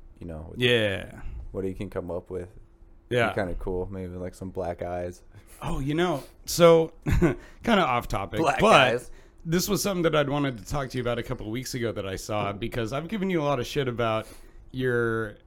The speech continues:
Speaker 2: proposal attempt with Lindsay.
Speaker 1: Yeah.
Speaker 2: But I've discovered something online that seems even worse somehow,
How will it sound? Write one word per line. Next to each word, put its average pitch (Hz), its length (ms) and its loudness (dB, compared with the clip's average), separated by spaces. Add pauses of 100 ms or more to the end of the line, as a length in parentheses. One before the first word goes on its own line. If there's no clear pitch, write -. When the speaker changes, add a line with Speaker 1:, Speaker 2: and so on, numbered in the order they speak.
(100)
Speaker 2:
proposal 127 560 2
attempt 127 360 -4 (280)
with 113 180 -8
Lindsay. 123 560 -2
Speaker 1:
Yeah. 92 360 2 (320)
Speaker 2:
But 143 460 4 (580)
I've 143 180 0
discovered 220 520 -2
something 180 320 0
online 147 520 2
that 127 160 -2
seems 220 360 -2
even 151 240 0
worse 143 240 -4
somehow, 92 440 -10